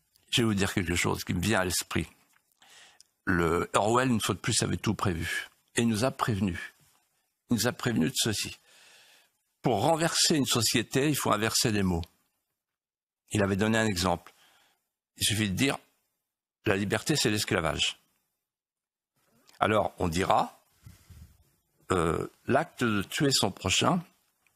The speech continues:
c'est une loi de fraternité. L'euthanasie,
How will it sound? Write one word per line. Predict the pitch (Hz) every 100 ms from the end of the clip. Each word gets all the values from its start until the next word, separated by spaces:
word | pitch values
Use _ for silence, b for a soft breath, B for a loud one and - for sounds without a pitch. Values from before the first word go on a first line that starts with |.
| _ _ _ _ _ _ _ _
c'est | - - - 110 110
une | 110 107
loi | 120
de | 120
fraternité. | - 110 101 101 90 87 82 _ _ _ _ _ _ b b b b b b b _ _ _
L'euthanasie, | 117 120 - 117 107 117 160